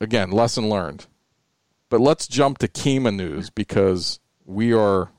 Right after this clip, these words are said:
T-minus oh so many days until the number one <laughs> topic that we've been talking about now for twenty-six episodes of this podcast.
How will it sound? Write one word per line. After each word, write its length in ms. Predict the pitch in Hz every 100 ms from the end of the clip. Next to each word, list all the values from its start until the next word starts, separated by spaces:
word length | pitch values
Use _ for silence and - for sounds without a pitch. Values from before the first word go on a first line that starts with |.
| _ _ _ _ _
T-minus 920 | - 139 131 120 117 110 95 - - -
oh 200 | 107 120
so 220 | 117 123 110
many 240 | 107 101
days 580 | 98 101 82 62 - - _ _ _ _ _ _ _ _ _ -
until 380 | 101 - 104
the 120 | 98 101
number 260 | 107 110 107
one 220 | 107 104
<laughs> 20 |
topic 420 | - 107 98 104
that 80 | 104
we've 220 | 90 101
been 140 | 98 98
talking 420 | 107 98 95 98
about 300 | 95 95 98
now 240 | 95 95
for 180 | 92 92
twenty-six 800 | - - 131 127 101 - 113 -
episodes 600 | 110 - 98 92 87 85
of 120 | 85
this 180 | - 90
podcast. 760 | - 107 92 - - - -